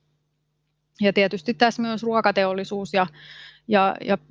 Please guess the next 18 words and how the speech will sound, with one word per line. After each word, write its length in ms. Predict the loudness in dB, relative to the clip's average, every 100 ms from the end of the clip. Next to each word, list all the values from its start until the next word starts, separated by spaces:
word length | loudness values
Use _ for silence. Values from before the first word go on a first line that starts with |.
| -20 _ _ _ _ _ _ _
päivittäistavarakauppa 1300 | 2 2 0 0 0 2 2 2 0 -2 -2 2 2
on 60 |
vain 200 | 2 0
asemassa 460 | -2 -4 -6 -6 -4
määrittämässä 560 | 0 0 -2 -10 -12 -10
sitä, 240 | 0 2
että 120 | 2
mitä 220 | 0 0
meillä 240 | 0 -2 2
tarjotaan 840 | 2 2 -2 -6 -4 -2 -2 -2
ja 200 | -2 -2 0
markkinoidaan, 920 | -2 -2 _ -6 -4 -4 -2 0 0
minkälaisia 580 | 0 0 0 -2 -4 -6
ne 100 | -4
tuotteet 560 | -2 -4 0 0 0
on. 240 | -2 -4 -8 -12 -20 -20 -20 -20 _ _ -2
Et 200 | -2 0
sit, 160 | -4